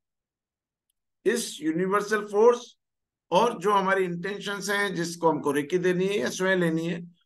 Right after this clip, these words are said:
उसके बीच में मैं क्या हूं, एक medium। हमेशा हम बोलेंगे कि हम रेकी channel हैं, मैं रेकी नहीं हूं। रेकी एक एनर्जी है, मैं एक रेकी channel हूं, मेरे माध्यम से रेकी लोगों को ठीक करती है।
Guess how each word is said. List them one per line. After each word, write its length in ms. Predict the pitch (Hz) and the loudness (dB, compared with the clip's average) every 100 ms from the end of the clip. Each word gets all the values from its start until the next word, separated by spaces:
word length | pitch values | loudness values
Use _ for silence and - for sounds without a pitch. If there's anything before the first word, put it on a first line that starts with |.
| _ | _
उसके 260 | 170 170 202 | -8 0 0
बीच 240 | 190 185 | 0 -4
में 100 | 208 | -4
मैं 200 | 196 196 | 0 2
क्या 120 | 202 | 4
हूं, 340 | 202 247 - 185 | 4 4 0 -4
एक 120 | 170 | -4
medium। 440 | 156 156 156 151 - _ _ _ _ _ _ _ _ - | -2 0 2 0 -2 _ _ _ _ _ _ _ _ -4
हमेशा 320 | 156 180 202 | -2 -2 -2
हम 120 | 202 | 0
बोलेंगे 360 | 180 180 196 202 | 0 0 0 -2
कि 80 | |
हम 140 | 202 196 | -2 -2
रेकी 260 | 175 175 | -2 -2
channel 400 | 190 175 170 170 | -2 0 2 2
हैं, 280 | 139 - - _ _ _ _ _ _ _ _ _ _ | 2 -4 -12 _ _ _ _ _ _ _ _ _ _
मैं 220 | 139 165 185 | -4 0 0
रेकी 260 | 180 175 | -2 -2
नहीं 220 | 180 185 | -2 -2
हूं। 380 | 170 170 175 - - _ _ _ _ - | -2 -4 -8 -16 -20 _ _ _ _ -6
रेकी 280 | 147 160 185 | -4 0 0
एक 140 | 180 | 2
एनर्जी 500 | 151 151 170 175 185 | -2 0 -2 0 0
है, 140 | 190 | 0
मैं 140 | 185 165 | -2 -2
एक 140 | 170 | -2
रेकी 300 | 151 147 160 | -4 -4 -4
channel 360 | 156 143 147 175 | -2 0 4 4
हूं, 400 | 180 202 - - _ _ _ | 4 2 -6 -16 _ _ _
मेरे 360 | - 135 165 202 | -4 0 4 4
माध्यम 460 | 208 160 143 170 175 | 4 0 0 -2 0
से 220 | 175 180 | 0 -2
रेकी 300 | 151 143 160 | -4 -6 -4
लोगों 300 | 143 131 139 | -4 -4 -4
को 80 | 170 | -4
ठीक 280 | 170 170 | -2 -2
करती 360 | 170 107 104 117 | -2 -6 -4 -4
है। 140 | 90 | -6